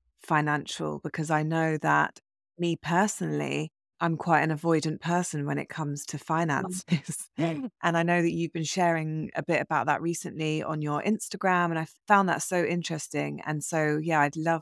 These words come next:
Speaker 1: just to hear a bit more about
Speaker 2: Mm.
Speaker 1: that responsibility element that comes with it.
Speaker 2: So I'm really, yeah, I'm really fascinated by this, especially right now, because my words for twenty twenty-three are self-responsibility.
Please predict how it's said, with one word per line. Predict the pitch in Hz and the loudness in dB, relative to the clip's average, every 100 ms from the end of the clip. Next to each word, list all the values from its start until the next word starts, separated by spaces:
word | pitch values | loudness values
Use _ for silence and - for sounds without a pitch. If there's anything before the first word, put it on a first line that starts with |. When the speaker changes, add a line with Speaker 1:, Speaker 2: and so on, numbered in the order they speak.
| - | -4
Speaker 1:
just | - 156 - - | -10 -8 -8 -6
to | 151 | -4
hear | 156 156 | -2 -2
a | 151 | -2
bit | 156 - | -6 -4
more | 151 147 147 | -4 -2 -2
about | 151 143 147 - 208 | 0 0 0 -4 -12
Speaker 2:
Mm. | 214 208 196 196 - | -10 -8 -6 -6 -4
Speaker 1:
that | - | -4
responsibility | 160 - 160 - 151 156 151 - 143 143 | -2 -2 -4 -4 -4 -2 -2 -4 -4 -2
element | 143 135 135 - | -2 0 -2 -6
that | - | -10
comes | 143 143 - | -8 -6 -6
with | 147 | -4
it. | 139 127 - - | -4 -4 -8 -14
Speaker 2:
So | - 208 196 190 190 - | -4 2 4 4 2 2
I'm | 202 208 | 2 4
really, | 220 208 | 2 4
yeah, | 190 | 4
I'm | 180 | 4
really | 190 208 | 2 0
fascinated | 208 190 185 180 170 - 170 | 0 0 0 -6 -6 -8 -2
by | 165 165 | -2 -2
this, | 165 165 - - _ _ _ _ _ | -4 -6 -14 -18 _ _ _ _ _
especially | - 208 - 196 | -4 -2 0 0
right | 180 180 | 2 2
now, | 185 180 180 | 2 2 0
because | 180 - 185 | -4 -4 -2
my | 185 185 | 2 2
words | 180 180 175 175 175 180 - - _ | 2 4 6 4 2 -4 -12 -14 _
for | 180 170 165 165 175 - _ | -2 0 0 -2 -4 -8 _
twenty | - 175 175 | -6 -4 -4
twenty-three | - 165 165 165 175 _ _ _ _ 185 175 165 208 - _ _ _ _ _ _ _ _ | -4 -4 -2 -4 -8 _ _ _ _ 2 2 2 0 -4 _ _ _ _ _ _ _ _
are | - | -4
self-responsibility. | 180 170 165 175 175 - 160 156 - 147 127 - - | 0 2 2 0 -6 -4 -4 -4 -6 -6 -6 -8 -14